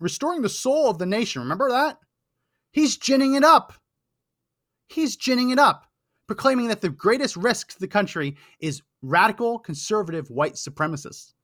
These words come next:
Well, show me any of the videos I just showed you,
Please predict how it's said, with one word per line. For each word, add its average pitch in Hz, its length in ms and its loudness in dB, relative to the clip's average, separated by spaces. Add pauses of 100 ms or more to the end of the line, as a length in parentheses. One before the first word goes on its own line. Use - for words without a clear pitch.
(1200)
Well, 196 160 -16 (600)
show 285 420 0
me 208 460 0 (640)
any 277 240 2
of 254 80 0
the 285 80 0
videos 208 400 4
I 156 120 4
just 165 160 -4
showed 180 280 4
you, 135 180 -4